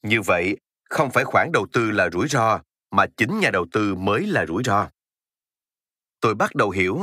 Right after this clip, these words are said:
người cha giàu đang muốn nói gì. Ông đang cố gắng hết sức để tôi có thể nhìn thấy một thế giới mà rất ít người thấy được. Thế giới của một nhà đầu tư thực sự. Dừng lại một chút, người cha giàu tiếp tục.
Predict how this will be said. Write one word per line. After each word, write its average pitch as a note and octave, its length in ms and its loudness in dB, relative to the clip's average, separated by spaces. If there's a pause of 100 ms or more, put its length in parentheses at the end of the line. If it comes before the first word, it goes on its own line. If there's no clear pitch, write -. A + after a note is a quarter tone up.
(100)
người G2+ 240 -2
cha A2+ 100 0
giàu F#2 360 2
đang F#2 340 0
muốn B2 160 -2
nói D#3+ 160 -2
gì. G2 260 -2 (540)
Ông G#2+ 220 2
đang G#2 140 2
cố A#2+ 160 -2
gắng B2 220 0
hết F#3+ 160 -2
sức A#3+ 200 0 (360)
để A2 220 0
tôi G#2+ 260 0
có - 120 -2
thể A#2 180 -2
nhìn A2 220 -2
thấy A2 280 0
một B2+ 220 -2
thế C3 140 0
giới A#2 420 0
mà F#2 420 2
rất G3+ 140 -2
ít - 220 -4
người G2 260 0
thấy F3 160 -2
được. A2 220 0 (560)
Thế C3+ 200 0
giới B2 340 0 (180)
của G2+ 120 0
một B2 220 -2
nhà G2+ 220 0
đầu F2 280 0
tư G2 300 0
thực G2 160 -2
sự. F2 340 0 (960)
Dừng G#2+ 260 -2
lại F2 280 2
một F#2 280 -4
chút, G3+ 160 -2 (420)
người G2+ 260 -2
cha G#2 80 0
giàu F2 400 0
tiếp F3+ 180 -2
tục. F#2 180 0